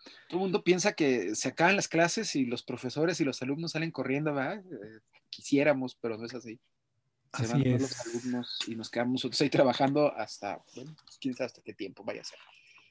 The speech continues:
Speaker 1: Pero bueno, eh, este, pues estuvo también algo movidita, ¿no? Desde las, hace dos semanas que, que,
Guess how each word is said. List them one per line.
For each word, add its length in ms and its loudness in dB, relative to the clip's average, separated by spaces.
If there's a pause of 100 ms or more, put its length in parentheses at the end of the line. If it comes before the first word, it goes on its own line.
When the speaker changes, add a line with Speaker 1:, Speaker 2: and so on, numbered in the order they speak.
(140)
Speaker 1:
Pero 180 2
bueno, 380 4
eh, 320 4
este, 1080 6 (100)
pues 180 0
estuvo 320 0
también 280 2
algo 320 6
movidita, 540 4
¿no? 140 8
Desde 160 8
las, 240 4
hace 180 4
dos 100 2
semanas 420 0
que, 260 -4
que, 480 -6